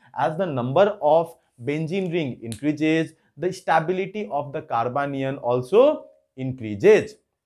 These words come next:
Okay. Now at the same time, if we t-, if you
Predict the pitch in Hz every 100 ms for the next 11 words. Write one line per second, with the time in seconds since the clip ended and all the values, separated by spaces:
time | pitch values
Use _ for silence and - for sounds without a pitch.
0 | 117 147 214 139 - _ _ 208 226 254
1 | 262 214 254 - 117 139 220 226 - _
2 | _ _ - 190 220 254 254 - 160 190
3 | 220 247 247